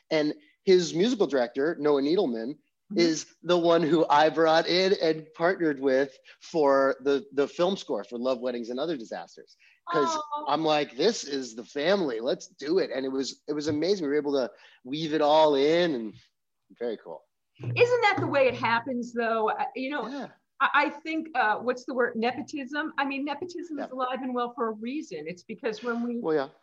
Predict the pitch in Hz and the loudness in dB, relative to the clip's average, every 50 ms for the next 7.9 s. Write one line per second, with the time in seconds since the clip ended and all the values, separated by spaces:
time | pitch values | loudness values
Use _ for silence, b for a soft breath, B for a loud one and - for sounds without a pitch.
0 | - - - 359 359 349 330 339 349 339 311 285 285 311 320 247 233 294 262 277 | -14 -6 -4 -4 -4 -4 -4 -6 -8 -4 -4 -4 -4 -6 -8 -8 -8 -8 -8 -10
1 | 262 - - 294 - - 285 262 240 220 214 214 196 180 190 196 196 208 214 233 | -12 -10 -10 -10 -8 -8 -6 -6 -6 -6 -6 -8 -8 -8 -8 -6 -4 -4 -4 -4
2 | 233 247 226 - 254 247 247 247 240 247 233 233 233 b b b b b b b | -6 -10 -12 -10 -8 -8 -8 -6 -6 -4 -4 -6 -8 b b b b b b b
3 | 247 247 254 - 330 320 349 - 285 262 - 294 269 269 269 - 277 247 247 226 | -6 -6 -6 -8 -10 -10 -8 -8 -10 -10 -6 -6 -6 -6 -6 -10 -8 -8 -8 -6
4 | 214 247 285 302 - 120 120 - - _ _ _ _ _ _ _ _ - 180 180 | -6 -6 -6 -6 -8 -10 -14 -18 -20 _ _ _ _ _ _ _ _ -12 -8 -6
5 | 220 220 208 208 208 190 180 185 220 220 240 220 - - 233 - - - 339 - | -4 -2 -2 -4 -4 -8 -6 -4 0 0 0 0 0 -4 -8 -10 -12 -12 -12 -10
6 | 320 - 208 87 - - _ _ - 214 226 220 220 254 254 - 233 - - 226 | -8 -10 -10 -10 -12 -18 _ _ -12 -6 -4 -4 -4 -4 -4 -4 -6 -4 -4 -4
7 | 226 220 240 233 226 220 220 - 220 226 240 254 277 349 359 349 - - | -4 -4 -4 -6 -8 -8 -10 -10 -8 -6 -6 -6 -8 -10 -12 -14 -16 -20